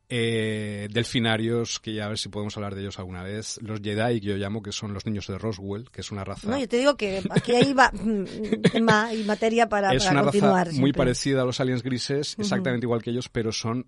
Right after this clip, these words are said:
Speaker 1: una de las razas más veneradas del universo. Más de mil quinientas especies siguen a estos niños de Roswell, que yo llamo, ¿no?
Speaker 2: Ujú.
Speaker 1: Estos Jedi, ¿no?
Speaker 2: Sí, sí.
Speaker 1: Y,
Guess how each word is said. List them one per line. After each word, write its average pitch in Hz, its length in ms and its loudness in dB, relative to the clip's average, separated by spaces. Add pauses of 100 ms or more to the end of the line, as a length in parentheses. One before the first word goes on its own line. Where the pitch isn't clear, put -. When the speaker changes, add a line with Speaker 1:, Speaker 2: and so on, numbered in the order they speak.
(100)
Speaker 1:
una 131 280 -2
de 127 140 -2
las 107 220 -6
razas 117 360 -6
más 117 300 -4
veneradas 107 540 -4
del 92 80 -8
universo. 90 420 -10
Más 110 140 -8
de 110 80 -4
mil 135 160 -2
quinientas 110 400 -6
especies 110 560 -12 (480)
siguen 110 460 -2
a 104 100 -4
estos 101 760 -10
niños 107 340 -8
de 101 100 -12
Roswell, 92 340 -10
que 90 100 -12
yo 90 80 -8
llamo, 90 260 -8
¿no? 180 80 -2
Speaker 2:
Ujú. 220 60 0
Speaker 1:
Estos 208 200 -4
Jedi, 95 440 -10
¿no? 196 80 -12
Speaker 2:
Sí, 208 140 -8
sí. 196 120 -10 (1000)
Speaker 1:
Y, 127 520 2